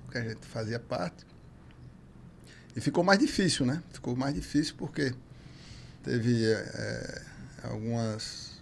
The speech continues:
obstáculos aqui em Coruripe mesmo, teve Jequiá da Praia,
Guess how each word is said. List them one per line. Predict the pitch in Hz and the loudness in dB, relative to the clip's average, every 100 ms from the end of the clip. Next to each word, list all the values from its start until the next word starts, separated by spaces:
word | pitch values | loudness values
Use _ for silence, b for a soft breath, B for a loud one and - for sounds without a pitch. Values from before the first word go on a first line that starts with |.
| - - | -18 -8
obstáculos | - 120 - 127 135 160 123 | -2 0 2 4 4 4 2
aqui | 110 113 131 | 2 0 -4
em | 117 | -4
Coruripe | 123 - - 156 - 127 | -4 -6 -2 -2 0 0
mesmo, | 135 185 165 | 2 -2 -6
teve | 139 131 123 127 - - - B B B B - | -6 -6 -6 -10 -12 -20 -20 B B B B -10
Jequiá | 104 117 123 123 120 | -2 -2 2 2 2
da | 123 | 0
Praia, | 123 131 139 64 | 0 0 0 0